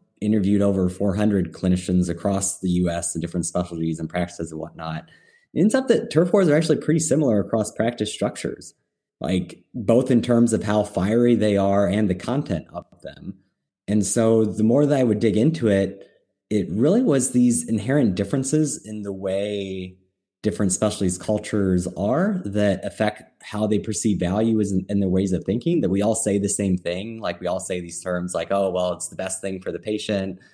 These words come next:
or evidence-based medicine. But what that actually means is very different and very tied to the way that different specialties think. And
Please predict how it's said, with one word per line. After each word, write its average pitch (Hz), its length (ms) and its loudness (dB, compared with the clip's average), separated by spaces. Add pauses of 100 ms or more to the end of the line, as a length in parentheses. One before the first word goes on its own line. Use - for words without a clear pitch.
(140)
or 92 120 0
evidence-based 95 640 0
medicine. 92 720 0 (420)
But 98 260 0
what 120 160 2
that 120 100 2
actually 107 300 0
means 117 280 2
is 95 80 -2
very 95 220 2
different 82 520 -2
and 85 80 -4
very 92 200 2
tied 90 440 -6
to 92 80 -20
the 87 100 -8
way 85 360 -8
that 82 120 -14
different 90 260 -12
specialties 82 460 -10
think. 156 380 -6 (560)
And 98 560 0